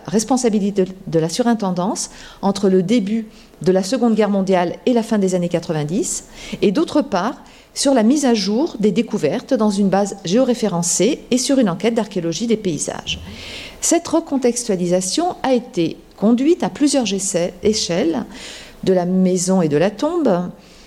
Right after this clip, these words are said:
au territoire pour mieux définir les contraintes, les ressources et l'évolution du paysage avec une attention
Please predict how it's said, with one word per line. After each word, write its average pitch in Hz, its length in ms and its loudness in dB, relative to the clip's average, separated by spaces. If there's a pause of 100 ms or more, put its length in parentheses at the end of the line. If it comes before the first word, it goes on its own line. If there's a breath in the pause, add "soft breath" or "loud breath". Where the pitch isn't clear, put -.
(540 loud breath)
au 202 120 4
territoire 285 800 -2
pour 226 220 0
mieux 247 260 4
définir 269 460 2
les 262 100 2
contraintes, 277 840 -2 (140)
les 202 100 2
ressources 240 540 0
et 226 60 2
l'évolution 247 480 0
du 214 120 0
paysage 185 540 0
avec 208 220 -2
une 220 80 2
attention 226 500 -2